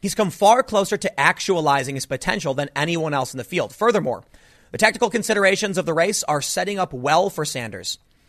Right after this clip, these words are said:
The moderate lane, still very crowded and perhaps even getting more crowded,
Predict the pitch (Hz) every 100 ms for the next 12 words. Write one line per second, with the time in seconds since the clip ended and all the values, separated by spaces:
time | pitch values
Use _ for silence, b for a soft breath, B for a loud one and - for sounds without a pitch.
0 | b 143 147 151 196 247 240 165 196 143
1 | 95 _ - - 190 202 123 160 220 -
2 | - 226 170 117 139 143 143 185 - -
3 | 190 190 160 160 147 147 208 247 - 104
4 | 107